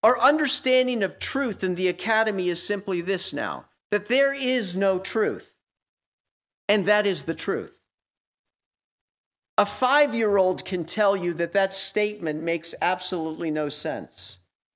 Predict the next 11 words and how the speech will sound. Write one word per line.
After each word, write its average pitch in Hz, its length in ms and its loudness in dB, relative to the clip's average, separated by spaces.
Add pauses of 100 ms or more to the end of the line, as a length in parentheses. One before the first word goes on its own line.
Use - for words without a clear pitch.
(540)
Yet 208 220 2
that 233 240 4
is 220 160 -2
the 196 100 -2
philosophy 175 960 0 (200)
that 151 160 -2
you 175 100 -2
find 123 540 -2 (320)
in 156 120 0
college. 156 680 -6 (1400)
What - 360 4